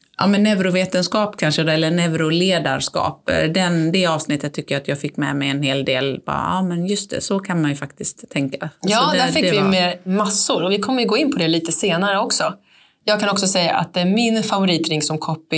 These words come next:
Speaker 2: är inte Sex on the Beach,
Speaker 1: Nej.
Speaker 2: så jag sticker ut där
Speaker 1: Ja,
Speaker 2: lite
Speaker 1: det är
Speaker 2: i
Speaker 1: bra.
Speaker 2: gruppen.
Speaker 1: <laughs> Det var väldigt roligt.
Speaker 2: <laughs> Men vi, vi ska börja med att prata kanske det ämnet som har trendat allra, allra mest, och det är nog ingen som blir förvånad där ute, att det är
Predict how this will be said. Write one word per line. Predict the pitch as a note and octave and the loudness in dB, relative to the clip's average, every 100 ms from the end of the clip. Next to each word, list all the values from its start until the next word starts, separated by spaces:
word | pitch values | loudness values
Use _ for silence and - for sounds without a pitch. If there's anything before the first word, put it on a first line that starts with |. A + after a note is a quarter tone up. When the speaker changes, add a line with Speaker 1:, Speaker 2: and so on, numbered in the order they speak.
| D#3 | 0
Speaker 2:
är | - | 0
inte | G3+ G3+ C#3 - - - | 0 -2 -2 -4 -2 0
Sex | - - | -2 -4
on | F3 | -4
the | - | -2
Beach, | E3+ | 2
Speaker 1:
Nej. | G#3+ | 2
Speaker 2:
så | C#4 | 4
jag | D#4+ | 2
sticker | - D#4+ A#3 G#4 | 2 0 0 0
ut | G4+ | 0
där | - | 0
Speaker 1:
Ja, | F#3+ E4 | 0 2
Speaker 2:
lite | E4+ - | 0 0
Speaker 1:
det | C#4 | 2
är | F4+ | 4
Speaker 2:
i | |
Speaker 1:
bra. | F#3+ | 4
Speaker 2:
gruppen. | - C#4+ E3 - - | 2 0 0 0 2
Speaker 1:
<laughs> | - - E4 D4+ - F4+ D#4+ A#4+ A#3 - C#4 C4+ F4+ - - C4 | 2 2 2 0 2 0 2 0 2 2 2 2 2 0 0 0
Det | C4+ C4+ B3 | 2 2 4
var | A#3 | 4
väldigt | G#3+ G#3 | 4 4
roligt. | G#3+ E3+ D#3+ - D4+ B3 | 4 4 2 0 0 2
Speaker 2:
<laughs> | - - | 0 -2
Men | - A3+ A#3 | -2 0 2
vi, | C#4 D4 C#4+ C4 | 2 2 2 2
vi | G#3+ C4 | 0 0
ska | C4+ C#4+ | 2 0
börja | C#4+ D#4 F4 | 0 0 0
med | D4 | 0
att | G3+ | -2
prata | G3 G3 F#3+ F#3+ F#3 F#3+ F#3+ | 0 0 -2 0 0 0 -2
kanske | G3+ G3 | -2 0
det | F#3+ G3 | 0 0
ämnet | F#3+ F#3+ F#3+ | 0 0 0
som | - | 0
har | F3+ | -2
trendat | F#3 F#3 F3+ F3+ F3+ | -2 -2 0 -2 -2
allra, | G#3+ G3 G3 - | 0 2 2 2
allra | G3 G3 | 2 2
mest, | D4 E4 - - - | 0 2 2 0 0
och | F#3+ | 0
det | A3+ | 2
är | A#3+ A3+ | 2 2
nog | G#3 F#3 | 2 0
ingen | E3+ | 0
som | E3 F3 | 0 0
blir | F3 | -2
förvånad | G3 G3 B3+ G3 | -2 0 0 2
där | E3 | 0
ute, | D#3 E3 - - - - - - _ | 0 -2 -4 -4 -6 -20 -20 -20 _
att | F#3 F#3+ | -4 -2
det | E3 - E3 | -2 0 -2
är | E3 | -2